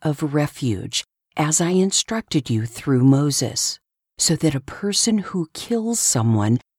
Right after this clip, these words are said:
unintentionally or accidentally may flee there. These will be your refuge from the avenger of blood.'" When someone flees to one of these cities,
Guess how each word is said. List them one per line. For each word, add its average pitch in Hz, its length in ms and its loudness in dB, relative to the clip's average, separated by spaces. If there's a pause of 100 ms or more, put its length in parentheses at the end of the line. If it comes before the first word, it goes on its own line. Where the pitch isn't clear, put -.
(140)
unintentionally 160 1200 0 (360)
or 202 500 -2
accidentally 151 920 -2 (260)
may 156 280 4
flee 185 560 -6
there. 107 520 -6 (500)
These 180 460 -4
will 180 140 -4
be 139 160 -6
your 170 460 -4
refuge 135 800 -4 (160)
from 143 240 0
the 139 180 0
avenger 135 800 -2
of - 280 -6
blood.'" 113 500 -2 (640)
When 165 160 4
someone 180 360 0
flees 226 580 -2
to 160 120 -2
one 131 200 2
of 120 100 -2
these 113 220 -2
cities, 117 580 -2